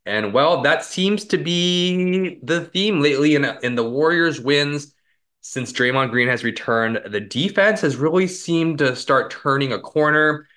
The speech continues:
The number one reason for that is the synergy between the Draymond Green,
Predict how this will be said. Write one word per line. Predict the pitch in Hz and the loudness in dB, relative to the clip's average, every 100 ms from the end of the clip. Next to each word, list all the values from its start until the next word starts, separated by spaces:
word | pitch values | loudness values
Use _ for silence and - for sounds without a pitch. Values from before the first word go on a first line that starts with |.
| _ _ _ _ _ | _ _ _ _ _
The | 113 117 110 110 113 117 | -2 2 4 2 0 -2
number | 139 143 143 | 0 2 2
one | 143 143 135 139 135 | 4 2 2 0 -4
reason | 123 135 139 147 | 0 2 2 2
for | 139 131 | -4 0
that | 123 135 123 | 2 2 2
is | 113 117 113 107 | -2 -6 -6 -8
the | 110 107 104 | -2 0 -2
synergy | - - 143 147 143 101 104 98 90 | -4 -2 2 4 2 -2 -6 -8 -8
between | 101 - 113 107 | -10 -4 -2 0
the | 101 95 92 87 | 0 0 0 -4
Draymond | - 120 127 131 127 | -2 0 2 2 0
Green, | 110 117 113 113 107 | 0 0 0 -2 -6